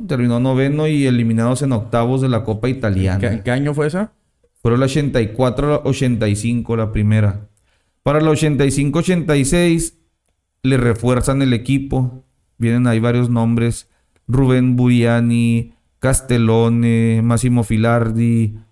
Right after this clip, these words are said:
Speaker 1: Bruno Giordano, Heraldo Pecci, y traen otro técnico, Ottavio Bianchi. También le va más o menos bien, güey.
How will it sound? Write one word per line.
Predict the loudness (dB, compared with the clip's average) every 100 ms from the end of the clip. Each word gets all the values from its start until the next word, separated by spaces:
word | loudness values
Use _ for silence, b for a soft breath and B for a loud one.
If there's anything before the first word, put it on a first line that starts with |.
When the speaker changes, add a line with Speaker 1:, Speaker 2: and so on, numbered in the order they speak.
| -4
Speaker 1:
Bruno | 0 2 4
Giordano, | 4 2 2 2 2 2 2 0 0 -2 -6 _ _ _ _ _ _ _ _ _ _ _ _ _ _ _ _ _ _ _ _ _ _ _ _ _ _ _
Heraldo | -2 0 0 0 0
Pecci, | 0 0 -2 -4 -2 0 0 -4 _ _ _ _ _ _ _ _ _ _ _ _
y | 0 2 0 0
traen | -2 0 0
otro | 0 -2 -2
técnico, | -2 0 0 -2 -2 -4 -4
Ottavio | -2 0 2 2 2
Bianchi. | 2 2 0 -2 -4 -4 -6 _ _ _ _ _ _ _ _ _ _ _ -4
También | 0 2 2 2
le | 4
va | 2 2
más | 2 2 0
o |
menos | 0 0 0
bien, | 2 2 2 0
güey. | 0 0 -2